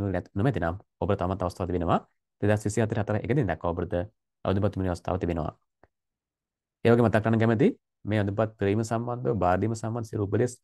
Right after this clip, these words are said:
ඉතා නිවැරදිව දැනගන්න ඔබ ආරාධනා කරනවා. මීට පෙර අපි ඔබට ඉදිරිපත් කළ වීඩියෝ නරඹන්න කියලා.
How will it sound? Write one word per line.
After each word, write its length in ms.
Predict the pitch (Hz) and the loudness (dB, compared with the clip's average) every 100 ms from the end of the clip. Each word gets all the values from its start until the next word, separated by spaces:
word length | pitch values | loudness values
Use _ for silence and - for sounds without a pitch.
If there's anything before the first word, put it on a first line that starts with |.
| _ _ _ _ | _ _ _ _
ඉතා 200 | - 110 | -2 0
නිවැරදිව 320 | 98 101 127 117 | 2 2 2 0
දැනගන්න 300 | 92 85 82 - - | -2 -2 -4 -6 -8
ඔබ 100 | 90 | 0
ආරාධනා 340 | 87 87 90 | 0 2 0
කරනවා. 300 | 92 85 127 - _ _ _ _ _ _ _ _ _ | 0 0 -2 -2 _ _ _ _ _ _ _ _ _
මීට 160 | 110 110 | 0 2
පෙර 160 | 104 123 | 4 4
අපි 200 | 120 107 | 4 2
ඔබට 260 | 98 107 | 0 0
ඉදිරිපත් 320 | 101 92 95 - | 0 0 -2 -2
කළ 160 | 98 | -4
වීඩියෝ 240 | 92 90 90 | -2 -4 -4
නරඹන්න 360 | 87 123 92 | -2 -2 -4
කියලා. 260 | 82 - | -6 -4